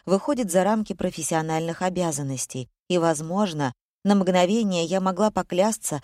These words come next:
что сама этого хочу. Хочу, чтобы он заботился обо мне не как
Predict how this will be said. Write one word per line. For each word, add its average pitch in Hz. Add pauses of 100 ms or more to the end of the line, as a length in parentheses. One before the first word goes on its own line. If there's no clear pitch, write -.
(140)
что -
сама 196
этого 175
хочу. 170 (180)
Хочу, 190 (120)
чтобы 202
он 254
заботился 185
обо 160
мне 170 (240)
не 180
как 170